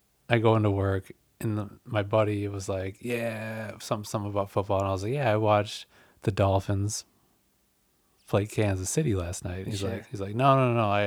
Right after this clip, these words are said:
Speaker 1: I rewatched it this morning with my wife. They were playing the Buccaneers." And I was like, "No. No, no, it was Miami versus K C last night."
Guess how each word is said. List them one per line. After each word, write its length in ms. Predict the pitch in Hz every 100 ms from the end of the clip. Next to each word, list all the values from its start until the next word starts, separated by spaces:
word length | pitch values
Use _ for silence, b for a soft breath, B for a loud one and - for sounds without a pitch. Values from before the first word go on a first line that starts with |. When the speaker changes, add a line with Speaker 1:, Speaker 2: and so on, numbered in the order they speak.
| 98
Speaker 1:
I 100 | 113
rewatched 500 | 104 107 107 104 -
it 140 | 107 98
this 180 | 101 113
morning 240 | 104 101
with 120 | 98
my 120 | 101
wife. 320 | 98 101 92 - b b b b
They 100 | 110
were 60 |
playing 240 | 104 107 98
the 80 | 98
Buccaneers." 760 | 98 98 98 110 104 92 - - _
And 60 | 107
I 40 |
was 100 | 101
like, 140 | 101 113
"No. 320 | 170 151 143 _ _ b b b b b b b b -
No, 120 | 139
no, 140 | 120
it 40 | 123
was 120 | 127
Miami 460 | 120 110 107 110
versus 260 | 98 98 98
K 200 | - 98
C 200 | - 98
last 300 | 92 95 -
night." 220 | 95 110